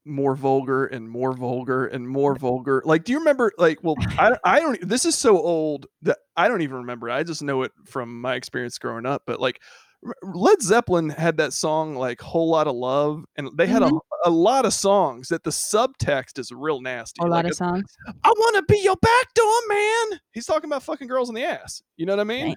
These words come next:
Speaker 1: When he says that. But he's, he's using subtext. But now it's just like, the, n-, if, if, if Robert Plant wrote, wrote that song today, it would be like, "I wanna fuck you in the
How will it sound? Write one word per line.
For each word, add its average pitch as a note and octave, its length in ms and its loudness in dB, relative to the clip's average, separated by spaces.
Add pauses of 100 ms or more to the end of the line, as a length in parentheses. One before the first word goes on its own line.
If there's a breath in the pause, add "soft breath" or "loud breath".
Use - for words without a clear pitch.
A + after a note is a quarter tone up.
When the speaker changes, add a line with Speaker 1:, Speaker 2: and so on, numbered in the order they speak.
(120)
Speaker 1:
When - 140 -2
he B3+ 80 4
says F3+ 260 -2
that. D#3 240 4
But A#3+ 200 2
he's, C4 360 -2
he's B3 240 0
using D4+ 280 -6
subtext. - 1040 -8 (240 loud breath)
But G3+ 100 0
now C4+ 160 0
it's A#3+ 120 2
just - 120 0
like, D#3+ 220 2 (460)
the, F3+ 160 4
n-, A#3 160 4
if, A3+ 200 6
if, G3+ 200 4
if G3 160 4
Robert C4 320 0
Plant G#3+ 280 -2
wrote, E3+ 260 4 (220)
wrote E3+ 240 0
that D#3 160 -2
song E3 220 -8
today, D#3+ 220 -2
it - 20 -2
would D3+ 160 -6
be D#3 100 -4
like, D3+ 200 -4 (180 loud breath)
"I A#4+ 220 4
wanna A4 180 0
fuck A#4+ 300 -4
you A#4+ 140 -2
in B4 100 -2
the G#4+ 160 2